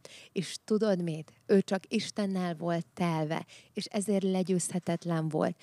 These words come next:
Nem tudták megölni, mert az örök élet dolgozott minden egyes sejtjébe. És a másik, hogy ez volt róla megírva, és erre adott neki kegyelmet az Úr. Úgyhogy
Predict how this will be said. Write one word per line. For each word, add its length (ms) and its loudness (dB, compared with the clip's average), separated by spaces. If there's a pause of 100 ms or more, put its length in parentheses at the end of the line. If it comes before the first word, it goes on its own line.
(180)
Nem 180 6
tudták 540 -4
megölni, 640 0 (240)
mert 180 -6
az 200 -2
örök 340 4
élet 480 -2 (160)
dolgozott 680 0 (220)
minden 480 0
egyes 320 -2
sejtjébe. 640 -4 (260)
És 180 2
a 60 8
másik, 460 6
hogy 200 -6
ez 220 -2
volt 280 -4
róla 320 6
megírva, 600 2 (360)
és 260 -6
erre 280 0
adott 300 -6
neki 300 -14
kegyelmet 600 -2
az 160 -6
Úr. 220 -2 (320)
Úgyhogy 480 0